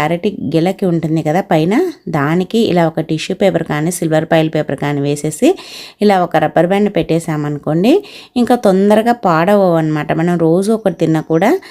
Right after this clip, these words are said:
వేస్ట్ కాకుండా, కుళ్ళిపోకుండా, అలాగే ఫ్రెష్గా ఉంటాయి. చాలా బాగా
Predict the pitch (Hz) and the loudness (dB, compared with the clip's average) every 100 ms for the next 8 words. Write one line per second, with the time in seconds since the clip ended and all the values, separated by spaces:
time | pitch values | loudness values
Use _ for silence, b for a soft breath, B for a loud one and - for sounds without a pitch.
0 | B B - 185 185 180 165 156 156 156 | B B 0 0 0 -2 0 -2 -2 -2
1 | 156 160 170 175 185 170 156 156 156 143 | -2 0 0 2 2 0 -2 -2 -2 -2
2 | 143 - 165 170 165 175 202 170 - - | -2 -2 -2 -2 -2 -2 -2 -4 -4 -4
3 | 170 208 190 170 143 151 240 349 B B | 0 2 2 0 -2 2 0 0 B B
4 | _ 180 135 143 180 208 185 170 | _ -4 -2 -2 -2 0 0 0